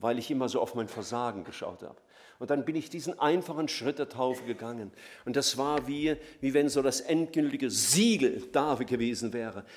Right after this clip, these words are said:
des Bekenntnisses: „Herr Jesus, ich gehöre dir.“ Und zweitens, der Heilige Geist war auch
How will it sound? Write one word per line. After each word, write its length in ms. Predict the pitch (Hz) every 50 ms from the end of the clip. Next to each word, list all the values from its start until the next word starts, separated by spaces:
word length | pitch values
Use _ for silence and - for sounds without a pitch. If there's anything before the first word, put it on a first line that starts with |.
| - -
des 200 | - 131 - - - - - -
Bekenntnisses: 1000 | - - - - - 247 269 240 240 - - 165 135 - 135 120 - - - -
„Herr 100 | - 139
Jesus, 420 | 123 113 127 127 120 98 107 92
ich 140 | 104 98 -
gehöre 460 | - 110 87 110 131 135 120 101 90
dir.“ 360 | 87 - - 78 71 67 - - - - _ _ _ _ _ _ _ _ _ _ _ _ _ _ _ _ _ _ _ _ _ _ _ _ _ _ _ _ _ _ _ _ _ _ -
Und 120 | 127 113
zweitens, 680 | - - - 147 160 175 - 196 185 180 - - - - - - - - _ _ - - _ - - - - _ _ _ _ _ _ _ _ - - _ _ _ _ _ _ _ _ _ - -
der 100 | 104 101
Heilige 340 | 120 127 143 143 131 113
Geist 500 | 107 101 120 123 131 139 139 - - -
war 120 | 110 120 104
auch 340 | 80 120 123 - - -